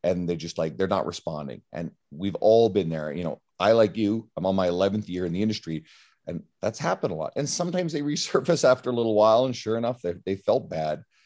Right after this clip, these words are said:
So if we get better at identifying these things and at least having those conversations so people can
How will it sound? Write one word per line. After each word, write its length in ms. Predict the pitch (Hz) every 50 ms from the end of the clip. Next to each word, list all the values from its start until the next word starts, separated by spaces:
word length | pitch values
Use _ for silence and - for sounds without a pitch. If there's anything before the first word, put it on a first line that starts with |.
| _ _ _ _ _ -
So 120 | - 107
if 80 | 90 92
we 140 | 117 127
get 320 | 120 - - - - 92 80
better 240 | 104 104 107 110 104
at 80 | -
identifying 580 | - 87 92 92 87 98 107 - 110 98 90 87
these 220 | 82 78 80 -
things 340 | - 78 78 82 85 87 85
and 80 | 87 71
at 60 | 64
least 180 | 85 87 -
having 300 | - - 95 92 92 95
those 160 | 87 85 85 -
conversations 760 | - 90 82 78 85 85 - 104 107 104 - 92 82 -
so 60 | - -
people 220 | - - 107 85 90
can 160 | - 87 73